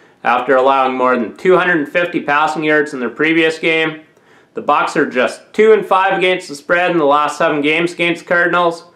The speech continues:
So once again, your free N F L pick for Sunday, October fifteenth. We're taking the Arizona Cardinals against spread plus one and a half over the Tampa Bay Buccaneers. Make sure you get my football package right now exclusively at doc sports dot com.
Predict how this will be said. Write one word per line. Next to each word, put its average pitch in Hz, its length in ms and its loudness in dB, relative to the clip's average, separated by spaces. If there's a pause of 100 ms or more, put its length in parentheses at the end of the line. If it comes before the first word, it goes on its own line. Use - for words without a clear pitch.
(100)
So 151 140 -2
once 160 200 0
again, 170 240 -2
your 123 140 2
free 220 280 2
N 208 100 0
F 196 160 -2
L 196 200 4
pick 214 240 0
for 202 160 -4
Sunday, 190 480 0
October 165 300 0
fifteenth. 190 720 -2 (220)
We're 127 120 -2
taking 139 240 0
the 113 60 0
Arizona 196 560 2
Cardinals 185 480 0
against 151 320 -2
spread 190 360 0
plus 139 280 0
one 147 140 0
and 143 80 0
a 135 40 0
half 175 380 -2
over 113 160 -2
the - 80 -18
Tampa 139 320 -4
Bay 127 160 0
Buccaneers. 156 640 0 (400)
Make 170 260 0
sure 214 160 2
you 196 120 2
get 190 160 0
my 185 140 0
football 190 440 2
package 190 540 -2
right 135 200 0
now 156 240 0
exclusively 160 580 -2
at - 140 -2
doc 147 280 2
sports 151 360 0
dot 156 280 0
com. 165 380 0